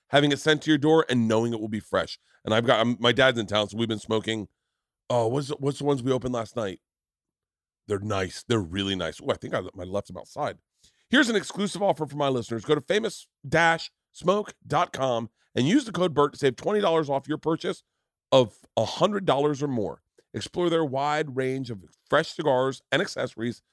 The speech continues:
by going to famous dash smoke dot com. Get your favorite cigars or cigar gifts delivered straight to your door by going to famous dash smoke dot com and using the code Bert. Remember,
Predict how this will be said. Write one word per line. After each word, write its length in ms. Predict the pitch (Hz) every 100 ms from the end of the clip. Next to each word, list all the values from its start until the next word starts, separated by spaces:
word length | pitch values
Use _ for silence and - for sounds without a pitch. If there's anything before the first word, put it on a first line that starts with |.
| _ _
by 120 | -
going 260 | 104 120 113
to 60 | 107
famous 460 | - 135 160 175
dash 460 | - 113 110 107 -
smoke 460 | - - 135 147 - _
dot 300 | 117 120 -
com. 360 | 104 95 65 - _ _ -
Get 140 | 151
your 120 | 175
favorite 360 | 143 147 175 208
cigars 540 | 180 147 117 110 120 _ _ _ _
or 160 | 131 160
cigar 420 | - 143 127 147
gifts 420 | 139 131 120 - -
delivered 400 | 120 127 127 123
straight 380 | - - 190 214
to 80 | 160
your 80 |
door 380 | 156 117 117 113 _ _ _
by 140 | 117 110
going 320 | 120 117 113
to 140 | 101 -
famous 380 | 127 143 190 -
dash 460 | 95 113 110 - -
smoke 440 | - 123 143 170 _ -
dot 320 | 117 131 -
com 380 | 131 143 170 185 _ _ -
and 140 | 95
using 320 | 110 147 175
the 80 | 190
code 360 | - 120 120 104
Bert. 160 | 104 -
Remember, 400 | 123 156 123